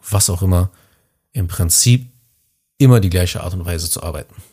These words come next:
Und meistens ist es ja auch so, dass Kunden ein sehr, sehr ähnliches Video dann wollen, was du schon vorher gemacht hast.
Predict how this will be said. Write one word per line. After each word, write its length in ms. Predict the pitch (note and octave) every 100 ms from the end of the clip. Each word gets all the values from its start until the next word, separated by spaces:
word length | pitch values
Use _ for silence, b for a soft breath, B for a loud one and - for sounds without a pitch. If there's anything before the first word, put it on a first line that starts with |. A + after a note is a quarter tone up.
| _ _ _ _ _ _ _ _ _ _ _ _ _ _ _ _ _ _ _
Und 160 | - F2
meistens 400 | F#2 A#2+ - G#2+
ist 200 | - -
es 100 | G2
ja 60 | F#2
auch 60 |
so, 120 | E2+
dass 200 | F2+ -
Kunden 360 | - A#2 A2 G#2
ein 180 | F#2+ F2+
sehr, 420 | F2 E2 G2 G2
sehr 360 | F2+ F#2 F#2 A2
ähnliches 540 | A2+ A2 F#2 F2 F#2+
Video 260 | A2 G#2 E2+
dann 320 | E2 E2 E2
wollen, 500 | F2+ F2+ A2+ B2+ - _ _ _ _ _ _ _ -
was 120 | F2+
du 80 | F2+
schon 120 | F2
vorher 300 | G2 A#2 G#2
gemacht 320 | E2 D#2+ -
hast. 320 | - - -